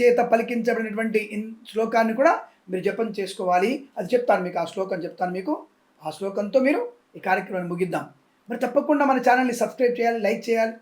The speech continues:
హనుమంతుల్లాగానే దేశం మొత్తం మన ఛానల్ విస్తృతమైనటువంటి పరిధి పొందుకోవాలి. మన ఛానల్ ద్వారా జరిగేటువంటి అనేక విషయాలు మీ అందరికి చేరుకోవాలంటే మరొక వంద మంది చేత మీరు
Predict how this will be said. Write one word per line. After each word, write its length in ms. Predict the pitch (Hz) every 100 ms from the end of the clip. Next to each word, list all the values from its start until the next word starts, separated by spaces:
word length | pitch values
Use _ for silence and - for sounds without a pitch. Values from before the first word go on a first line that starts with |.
| _
హనుమంతుల్లాగానే 1160 | - 208 285 311 294 285 277 277 240 214 233 240 _ _
దేశం 320 | - 226 254 269
మొత్తం 380 | 269 - 302
మన 100 | 262
ఛానల్ 440 | 247 220 233 226 180 147 _ -
విస్తృతమైనటువంటి 760 | 175 226 254 233 233 202 202
పరిధి 340 | 180 196 214 226
పొందుకోవాలి. 520 | 190 185 180 160 - _ -
మన 120 | 175
ఛానల్ 340 | 220 233 262 269
ద్వారా 220 | 254 247
జరిగేటువంటి 600 | 226 226 226 214 208 202
అనేక 320 | 185 247 277 269
విషయాలు 440 | 214 - 233 220
మీ 100 | 196
అందరికి 320 | 220 233 190
చేరుకోవాలంటే 640 | 226 240 240 240 240 311 - _ _
మరొక 220 | 175 185
వంద 180 | 190 190
మంది 280 | 185 190 262
చేత 120 | 247
మీరు 240 | 247 269